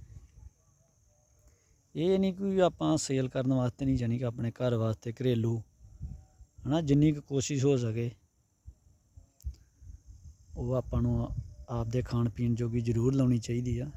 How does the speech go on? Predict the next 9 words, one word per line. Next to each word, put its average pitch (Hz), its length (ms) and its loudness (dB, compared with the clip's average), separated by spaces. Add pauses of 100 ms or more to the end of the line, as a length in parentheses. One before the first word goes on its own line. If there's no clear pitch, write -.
(800)
ਜਿਸ 123 200 -2
ਤਰ੍ਹਾਂ 143 220 2
ਤੁਸੀਂ 147 160 6
ਦੇਖ 131 200 6
ਸਕਦੇ 131 280 4
ਹੋ 143 120 4
ਕਿ 139 160 0 (1300)
ਇਹ 160 120 -2
ਸਲਗਮ, 131 480 4